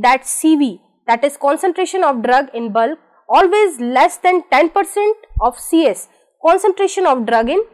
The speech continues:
stagnant layer. Diffusion layer theory was extended by Hexon-Crobel cube root relationship. Hexon-Crobel have derived another equation for predicting the dissolution of particle,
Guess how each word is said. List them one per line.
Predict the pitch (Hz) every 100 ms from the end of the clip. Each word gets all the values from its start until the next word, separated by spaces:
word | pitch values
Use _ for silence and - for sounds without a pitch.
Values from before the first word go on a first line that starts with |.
| -
stagnant | 262 - 349 330 262 226
layer. | 190 170 _ _ _ _ _ _ - 220
Diffusion | 277 - 381 427 466 466
layer | 339 269
theory | 262 - 262 240 269
was | 311 240 233 240 269 -
extended | 247 - 392 381 403 294
by | 254 226 254
Hexon-Crobel | 254 277 247 269 370 381 - 269 220 233 269 -
cube | - 349 381
root | 285 269 247
relationship. | 240 226 247 330 311 240 165 _ _ _ _ _ _ _ -
Hexon-Crobel | 277 294 415 403 381 381 427 440 -
have | 269 269 254 202
derived | 240 226 226 294 _
another | 254 330 381 466
equation | 453 339 277 - 269 320 - _ _ _ -
for | 349 359 _
predicting | 302 262 370 - - 427 427 311 214
the | 254 233
dissolution | 254 262 359 392 392 403 403
of | 226 233
particle, | 254 226 226 233 233 294